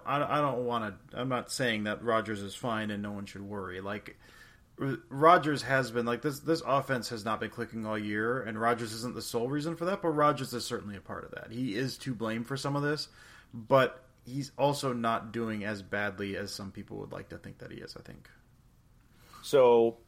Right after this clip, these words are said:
Speaker 2: on that note, have you seen the theory from Adam Lefkoe?
Speaker 1: I,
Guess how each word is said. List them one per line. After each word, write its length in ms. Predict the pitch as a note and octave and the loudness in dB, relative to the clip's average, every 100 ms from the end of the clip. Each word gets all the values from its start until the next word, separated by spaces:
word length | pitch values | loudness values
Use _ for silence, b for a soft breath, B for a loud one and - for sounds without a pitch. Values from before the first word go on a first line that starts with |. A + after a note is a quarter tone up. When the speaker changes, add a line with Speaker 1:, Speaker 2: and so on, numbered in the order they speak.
| _ - - - - | _ -20 -20 -14 2
Speaker 2:
on 380 | C#3+ B2+ G#2+ G2 | 2 2 -6 -2
that 340 | G#2 C#3 E3 A2 | 4 6 4 0
note, 320 | G#2 E2+ D2+ - | -4 -6 -8 -2
have 220 | A2+ A2 | 0 0
you 720 | G#2+ A#2+ D3+ D#3+ D#3+ E3 F3 - _ - - - | -2 -8 -6 -6 -6 -2 -4 -6 _ -20 -20 -18
seen 360 | - C#3+ C3+ | -8 -6 0
the 100 | B2 | 0
theory 480 | A2+ - C3+ A#2+ G2+ | 0 0 2 4 2
from 260 | G2 G#2 G2 - | 0 -2 -2 -2
Adam 340 | G#2 A2 G#2+ G2 | 2 4 2 2
Lefkoe? 560 | G#2+ - - G2 D#2+ C2 - - - - - - - _ - _ - _ _ - - - B B B B - | 0 0 -2 -2 -2 -6 -18 -20 -20 -20 -20 -20 -20 _ -20 _ -20 _ _ -20 -20 -20 B B B B -2
Speaker 1:
I, 140 | A2 | 0